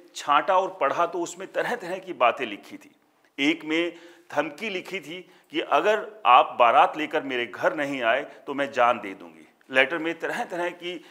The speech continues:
इमोशनल बातें लिखी गई थी। मैंने इस बारे में अपनी टीम को बताया और दो दिन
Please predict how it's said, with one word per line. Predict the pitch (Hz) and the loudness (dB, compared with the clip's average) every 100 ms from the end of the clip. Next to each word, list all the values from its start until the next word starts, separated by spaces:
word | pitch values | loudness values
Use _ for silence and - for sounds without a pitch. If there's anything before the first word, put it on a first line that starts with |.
| - | -8
इमोशनल | 139 143 147 170 160 - - 107 | -2 -2 -2 -2 -4 -6 -16 2
बातें | 117 127 202 180 | 4 4 2 -2
लिखी | 143 - 123 | -4 -10 -8
गई | 107 | -8
थी। | 101 - _ _ - | -10 -20 _ _ -8
मैंने | 123 135 | -6 -4
इस | 143 - | -6 0
बारे | 131 143 | 0 0
में | 156 | -2
अपनी | 127 127 147 147 147 - - | -2 -2 -6 -8 -10 -20 -6
टीम | 160 180 | -4 -4
को | 170 | -2
बताया | 139 117 120 139 175 | -2 2 4 4 2
और | - 135 | -2 -8
दो | 107 104 180 226 | -10 -8 -6 -4
दिन | - 160 175 | -6 -10 -12